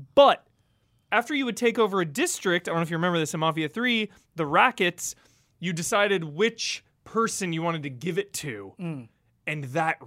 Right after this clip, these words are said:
Speaker 1: really mattered. You could give it to someone and this person would be pissed and then they would turn on you, or, like,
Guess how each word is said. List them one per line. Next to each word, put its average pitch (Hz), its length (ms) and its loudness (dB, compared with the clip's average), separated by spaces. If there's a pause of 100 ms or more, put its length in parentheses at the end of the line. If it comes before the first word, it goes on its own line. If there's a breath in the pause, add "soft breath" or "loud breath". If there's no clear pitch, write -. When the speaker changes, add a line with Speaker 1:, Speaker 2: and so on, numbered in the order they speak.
(160)
Speaker 1:
really 208 360 4
mattered. 202 500 4
You 175 80 -2
could 160 300 -4
give 214 160 2
it 202 80 -4
to 214 80 -4
someone 226 280 2
and 202 160 0
this 208 160 6
person 220 300 0
would 208 120 2
be 185 120 -2
pissed 254 500 4
and 196 160 -4
then 214 140 2
they 220 60 4
would 220 180 -2
turn 269 300 2
on 208 240 0
you, 147 180 -4
or, 156 120 -2
like, 156 280 2